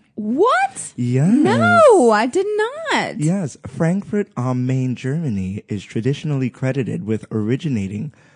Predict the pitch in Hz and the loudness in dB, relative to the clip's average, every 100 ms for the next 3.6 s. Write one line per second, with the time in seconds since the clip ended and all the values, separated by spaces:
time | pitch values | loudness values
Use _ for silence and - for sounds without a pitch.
0 | - 127 120 151 127 127 - - 139 151 | -4 -2 0 0 0 -2 -8 -8 -2 -2
1 | - - - _ _ _ _ _ 330 - | -2 -12 -16 _ _ _ _ _ -14 -12
2 | 539 640 480 - 220 254 220 196 139 135 | -6 -4 -2 2 4 6 6 6 4 4
3 | 131 127 147 208 262 370 | 4 2 2 2 0 0